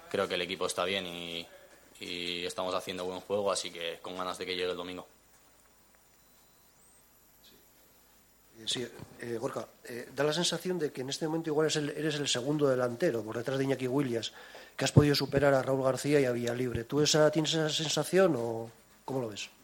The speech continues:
Speaker 1: No, eh, la verdad es que aquí no hay ni segundo ni tercero, hay que estar preparado para cualquier ocasión que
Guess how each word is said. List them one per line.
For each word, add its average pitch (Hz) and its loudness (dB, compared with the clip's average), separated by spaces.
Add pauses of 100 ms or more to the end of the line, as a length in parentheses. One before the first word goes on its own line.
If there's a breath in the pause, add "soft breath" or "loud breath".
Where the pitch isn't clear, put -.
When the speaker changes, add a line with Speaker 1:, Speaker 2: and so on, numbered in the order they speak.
(360)
Speaker 1:
No, 98 2
eh, 92 4
la 92 6
verdad 95 6
es 98 2
que 98 2 (140)
aquí 107 0
no 107 4
hay 104 4
ni 104 2
segundo 110 6
ni 101 0
tercero, 113 6
hay 104 6
que 104 4
estar 101 4
preparado 101 4
para 98 6
cualquier 98 2
ocasión 101 2
que 95 2